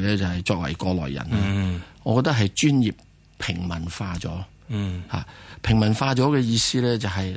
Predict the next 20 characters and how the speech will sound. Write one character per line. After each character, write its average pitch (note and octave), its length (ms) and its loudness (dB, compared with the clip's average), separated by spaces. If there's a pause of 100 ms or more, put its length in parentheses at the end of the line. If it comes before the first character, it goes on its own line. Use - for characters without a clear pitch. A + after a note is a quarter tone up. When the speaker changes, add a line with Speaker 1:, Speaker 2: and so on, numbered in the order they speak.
Speaker 1:
第 - 80 -2
一 G2 40 0
呢， B2 180 2
而 G#2+ 360 0
家 A#2+ 140 -4
教 A2 120 -2
育 G#2+ 60 0
嘅 G#2 160 -4
機 A#2+ 140 0
會 F#2 160 -2
好， E2 140 -6 (320)
好 A2 100 -10 (180)
多， G#2 180 0
Speaker 2:
嗯。 F2 40 -6 (140)
Speaker 1:
好 F#2 100 -6
高， G2+ 380 -2
好 C3+ 180 2
事 E3+ 200 0
嚟 F2 220 -4
嘅。 F#2 40 -8